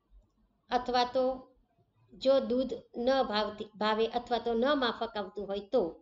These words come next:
દૂધમાંથી, દૂધની બનાવટો જેમ કે custard પણ લઈ શકે છે અથવા ચા, કોફી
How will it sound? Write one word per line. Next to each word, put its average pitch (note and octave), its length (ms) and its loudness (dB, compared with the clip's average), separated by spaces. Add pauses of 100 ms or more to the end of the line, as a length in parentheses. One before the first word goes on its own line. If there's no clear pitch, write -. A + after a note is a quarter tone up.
(880)
દૂધમાંથી, C4+ 720 0 (300)
દૂધની B3+ 380 0
બનાવટો A#3 580 2
જેમ A#3 200 0
કે A#3 120 0
custard A#3+ 580 -2 (720)
પણ C4 140 4
લઈ A#3 180 4
શકે B3+ 340 0
છે C4 160 -8 (800)
અથવા A#3+ 400 0 (160)
ચા, C4 260 4
કોફી G#3+ 520 -6